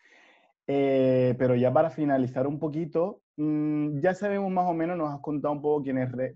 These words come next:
fucking Rainbow hoy. Mm, nos gustaría saber cómo será, cómo crees que será la fucking Rainbow de aquí a unos años, para con el arte, el activismo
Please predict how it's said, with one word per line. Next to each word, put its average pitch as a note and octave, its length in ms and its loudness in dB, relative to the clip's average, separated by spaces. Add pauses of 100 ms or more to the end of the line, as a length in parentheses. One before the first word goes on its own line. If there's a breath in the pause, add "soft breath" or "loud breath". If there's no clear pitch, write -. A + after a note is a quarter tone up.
fucking B2 340 0
Rainbow A#2+ 520 0
hoy. C#3 300 -4 (1080)
Mm, E3 420 0
nos D3+ 120 4
gustaría D#3+ 360 0
saber G3 360 0
cómo F#3+ 240 -4
será, D#3+ 640 4 (100)
cómo F3 240 -2
crees G3 300 0 (260)
que D#3 140 -4
será D3 260 2
la C3+ 120 2
fucking C3+ 360 0
Rainbow C3+ 400 0
de C3 100 2
aquí C3+ 460 -2
a C3 80 4
unos A#2+ 300 -2
años, F#3+ 480 -6 (100)
para B2+ 220 0
con A#2 120 -4
el A#2 120 0
arte, F3 540 0
el D#3+ 80 0
activismo F#3 1120 -2